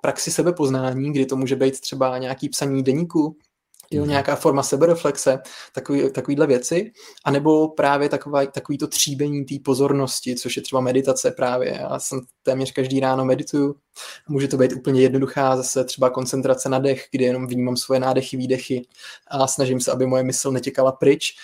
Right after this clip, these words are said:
Speaker 1: stejně jako je zvyklá to dělat prostě přes den, tak ji jako
Speaker 2: Mhm.
Speaker 1: učím, že když já chci, aby mysl se soustředila, tak aby fakt se soustředila. <laughs>
Speaker 2: Mhm.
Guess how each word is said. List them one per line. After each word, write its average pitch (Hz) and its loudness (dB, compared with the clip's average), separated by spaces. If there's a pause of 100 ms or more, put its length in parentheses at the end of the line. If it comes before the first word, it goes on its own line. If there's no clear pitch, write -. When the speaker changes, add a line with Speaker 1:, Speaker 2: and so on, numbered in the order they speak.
(140)
Speaker 1:
stejně 131 -2
jako 131 0
je 127 2
zvyklá 127 2
to 127 -6
dělat 131 8
prostě 135 -4
přes 135 0
den, 127 0
tak 123 0 (220)
ji 131 -2
jako 127 0
Speaker 2:
Mhm. 123 -4
Speaker 1:
učím, 131 -2 (320)
že 131 2
když 135 0
já 151 4
chci, 175 2
aby 135 0
mysl 135 0
se - -2
soustředila, 156 2
tak 131 0
aby 135 0
fakt 135 -2
se 135 -4
soustředila. 131 -2 (380)
<laughs> - -2
Speaker 2:
Mhm. - 4